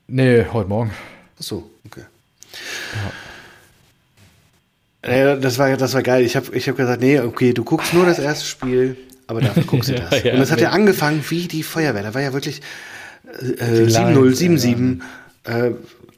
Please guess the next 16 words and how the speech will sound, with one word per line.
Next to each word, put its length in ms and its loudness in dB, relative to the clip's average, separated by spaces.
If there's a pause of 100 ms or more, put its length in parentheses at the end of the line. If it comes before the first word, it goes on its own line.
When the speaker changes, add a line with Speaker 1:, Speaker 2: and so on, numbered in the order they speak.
Speaker 2:
Lamar 440 0
Jackson, 300 0
der 120 4
seinen 140 2
eigenen 320 2
Pass 260 -6
fängt. 360 -6 (220)
Und 120 -8
Speaker 1:
Ach 60 0
Speaker 2:
ich 60 -2
so, 120 4
Speaker 1:
so, 380 -2
ja. 80 -4
Speaker 2:
was 160 -8
ist 160 -4
los? 340 -2